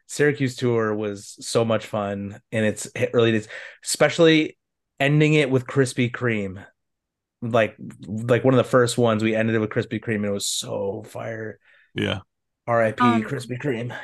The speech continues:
Speaker 3: the
Speaker 2: Yeah.
Speaker 3: twenty-five hour Fathom just so people can understand this event. We had a, like, it was a fundraiser for something called Speed the Light, where it raises money for missionaries. But they didn't want us to eat for twenty-five hours.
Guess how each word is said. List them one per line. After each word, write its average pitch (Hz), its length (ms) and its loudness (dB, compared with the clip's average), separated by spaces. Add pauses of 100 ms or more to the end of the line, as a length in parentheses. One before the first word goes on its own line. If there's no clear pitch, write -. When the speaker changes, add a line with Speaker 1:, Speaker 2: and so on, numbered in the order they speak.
(260)
Speaker 3:
the 247 120 2
Speaker 2:
Yeah. - 60 0
Speaker 3:
twenty-five 294 560 0
hour 226 360 2
Fathom 180 600 -6 (300)
just 226 240 0
so 277 120 2
people 208 280 0
can 208 140 0
understand 180 480 -4
this 170 140 -4
event. 170 300 -4 (840)
We 247 160 6
had 277 140 4
a, 302 40 4
like, 311 140 2 (100)
it 254 60 2
was 277 140 4
a 294 60 2
fundraiser 320 640 2
for 240 140 -2
something 180 460 -4
called 180 200 -4
Speed 185 220 -2
the 180 80 0
Light, 160 380 0
where 175 260 2
it - 80 -10
raises 202 400 2
money 180 260 0
for 185 160 -4
missionaries. 170 840 -6 (1080)
But 226 120 6
they 269 100 6
didn't 320 200 4
want 320 160 4
us 311 100 -2
to 320 60 -4
eat 220 160 -2
for 208 60 -2
twenty-five 175 480 0
hours. 131 400 -4